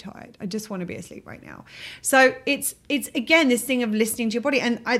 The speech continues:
the thing for me about the, the biggest, I think, the biggest learning for me, and not that, I mean, not that it's really a learning 'cause we're already aware <laughs> of this. This is something we're very much aware of. But the biggest thing I think for me about this weekend was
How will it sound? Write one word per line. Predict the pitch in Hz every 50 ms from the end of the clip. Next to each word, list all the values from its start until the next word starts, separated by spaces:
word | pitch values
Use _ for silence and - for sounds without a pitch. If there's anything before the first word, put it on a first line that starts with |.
| - - -
the | 240 220 277
thing | 269 277 349 392 453 427
for | - 339
me | 269 269 262
about | 240 220 220 202 196 - -
the, | 233 226 - -
the | 214 220 226
biggest, | 208 - 339 359 403 453 427 - - - - -
I | 233 247
think, | - 277 247 233 - - - 214 - - _ _ _ _ _ _ _ _ _ _ _ _
the | 202 190 220 214
biggest | 226 302 320 349 339 302
learning | 240 220 220 220 220 220 226 220
for | 214 214
me, | 208 233
and | 247 247
not | 262 311 285 247 240
that, | 240 226 233 - - - - - - _ -
I | -
mean, | 233 247 247
not | 269 -
that | 269 262
it's | - -
really | 233 208 196 196
a | 185 175 185
learning | 190 185 190 214 233
'cause | 214 220 208 202 - - - _ _ _
we're | - 202 226 240 262 254 247
already | 233 226 202 190 175
aware | 170 165 185 214 - - -
<laughs> | -
of | 294 285 403 403
this. | 381 403 - 440 - -
This | - 349 311 -
is | 311 262
something | - 294 269 247 247 254 233 214
we're | 226 226 220 208 226 214
very | 220 214
much | 214 214 214 208 -
aware | 262 220 220 220 196
of. | 208 - - - - - - -
But | 277 226
the | 254 214 214 262
biggest | 285 269 349 349 339 -
thing | 294 277
I | 254 240 247
think | 247 247 226 214 208
for | - 220
me | 214 233 240 226
about | 208 202 196 190 185 180 - - 202 196
this | 202 190 196 - - - - 208
weekend | 214 202 196 - 247 311 269 226 208
was | 185 180 180 180 185 185 190 -